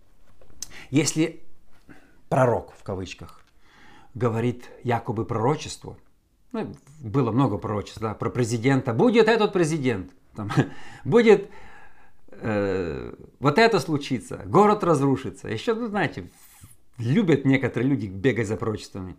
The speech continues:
Оно не сбылось, то неверующие люди будут наговаривать на всех христиан: «Вы все такие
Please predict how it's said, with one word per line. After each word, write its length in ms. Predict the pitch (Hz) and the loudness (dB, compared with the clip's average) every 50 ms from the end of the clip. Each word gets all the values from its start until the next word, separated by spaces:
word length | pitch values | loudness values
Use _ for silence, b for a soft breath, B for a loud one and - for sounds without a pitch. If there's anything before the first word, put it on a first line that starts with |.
| b b b b b b b b b b | b b b b b b b b b b
Оно 300 | - 139 139 143 151 147 | 2 4 4 6 6 6
не 160 | 143 139 127 | 6 6 4
сбылось, 640 | 110 101 98 101 147 202 247 262 160 - - - - - - - - - - - - - - _ _ _ _ - - - - | 4 2 2 4 4 4 6 2 -2 -4 -8 -14 -18 -18 -16 -16 -16 -16 -16 -16 -18 -20 -20 _ _ _ _ -20 -20 -20 -4
то 100 | - 143 | 2 4
неверующие 680 | 135 131 131 127 131 160 151 143 123 - - - 101 101 | 6 6 6 6 4 4 4 4 2 0 -4 -4 -4 -2
люди 440 | 123 180 208 147 113 104 95 95 - - - - - - - - - - - - - - | 0 0 0 -2 -4 -8 -10 -12 -16 -20 -20 -20 -20 -20 -20 -20 -20 -20 -20 -20 -16 -6
будут 260 | - 127 131 123 117 - | -2 0 0 0 0 -2
наговаривать 760 | 123 120 101 127 123 135 156 160 160 156 147 143 - - - | -2 0 2 2 6 8 8 8 8 6 2 0 0 -8 -8
на 100 | 117 117 | -8 -6
всех 300 | 107 - - 127 110 - - - - | -6 -4 -4 -4 -4 -6 -8 -16 -12
христиан: 580 | - - 123 107 - - - - 92 85 80 - - - b b b b b | -8 -6 -6 -6 -6 -8 -8 -10 -8 -8 -10 -12 -12 -12 b b b b b
«Вы 160 | 120 156 196 | 6 6 6
все 260 | 156 - - 240 233 226 | 6 2 2 2 2 4
такие 540 | 208 185 - - 180 160 131 117 98 82 | 2 0 0 0 0 0 0 0 -2 -6